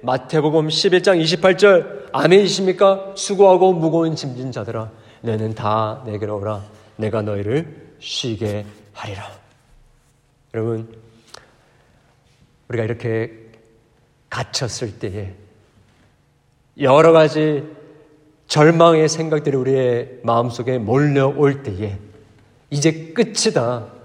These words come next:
내 삶 속에 소망이 없다."라고 하는 그런 마음이 우리에게 몰려올 때에 이 하나님의 약속의 말씀, "하늘이 두 쪽 나도 그런 일은 벌어지지 않습니다."라고 우리가 하나님을 멸시하고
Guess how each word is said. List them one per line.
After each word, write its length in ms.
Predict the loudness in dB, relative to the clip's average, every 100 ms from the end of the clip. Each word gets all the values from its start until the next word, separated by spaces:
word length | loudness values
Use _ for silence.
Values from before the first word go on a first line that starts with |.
| -20 _ _ _ _ -10 2
내 180 | 4
삶 200 | 4 2
속에 180 | 4 2
소망이 440 | 4 4 6 4 2
없다."라고 640 | 0 2 4 4 2 0
하는 320 | 0 -2 -4
그런 180 | -4 0
마음이 240 | 0 0
우리에게 360 | -4 -4 -2 -2
몰려올 680 | -2 -2 2 2 0 -4
때에 460 | -8 -2 -2 -2 -8 -20 -20 _ _ -20 -12 2
이 120 | 4
하나님의 560 | 6 6 6 6 4
약속의 520 | 4 0 -4 -4 -2 -2
말씀, 440 | -4 -6 -10 -16 -16 -20 _ _ _ _ _ _ _ -20 -20 -4
"하늘이 340 | 2 4 4 2
두 200 | -2 2
쪽 180 | 4
나도 200 | 6 6
그런 220 | 4 4 4
일은 160 | 4
벌어지지 400 | 2 0 -2 -4
않습니다."라고 1400 | -4 -4 -6 -6 0 2 4 2 0 2 0 0 -14 -12
우리가 500 | -8 -2 -2 -2 -6 -10
하나님을 540 | -8 -6 -4 -6 -4
멸시하고 640 | 4 4 4 2 2 -2